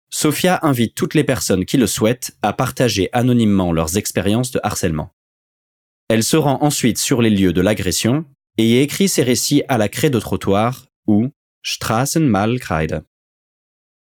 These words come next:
Esther Papp, commissaire de police judiciaire spécialisée en protection des victimes et prévention, insiste sur la gravité du harcèlement.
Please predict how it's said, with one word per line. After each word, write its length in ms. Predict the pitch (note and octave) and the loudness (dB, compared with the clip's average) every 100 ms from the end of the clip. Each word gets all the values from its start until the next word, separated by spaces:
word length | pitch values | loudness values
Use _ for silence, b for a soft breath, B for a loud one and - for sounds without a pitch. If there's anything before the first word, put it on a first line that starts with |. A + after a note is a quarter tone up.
| - | 0
Esther 440 | B2 D3 - F#3+ | 0 2 0 0
Papp, 280 | - G2 - - _ _ | 0 -4 -4 -20 _ _
commissaire 420 | - C#3+ C#3 E3 C#3+ | 0 2 4 2 0
de 80 | |
police 340 | A2 A#2+ G#2+ F#2 | 0 2 0 2
judiciaire 520 | A2+ B2+ B2 A2 F#2 | 0 2 0 0 0
spécialisée 600 | - B2 - A2 G2+ F#2+ | -2 -2 0 0 0 0
en 120 | E2+ | -2
protection 500 | - B2 A#2+ - G#2 | -2 -2 -2 -2 0
des 100 | F2+ | 0
victimes 480 | F2 G2 - - B2 - | -2 -4 -2 0 -2 -4
et 100 | F#2 | -4
prévention, 680 | C3+ C#3+ F#2+ - G#2+ C#3 - _ _ - | -2 -2 -2 -2 -2 -4 -8 _ _ -2
insiste 480 | C3 - F3 - B2 | 0 0 -2 0 0
sur 160 | B2+ | 2
la 80 | G#2+ | 0
gravité 480 | F#2+ G#2+ G2+ - F#2 | 0 -2 -2 -2 0
du 120 | G2 | 0
harcèlement. 500 | F#2+ - F#2 E2+ - | -2 0 -2 -2 -10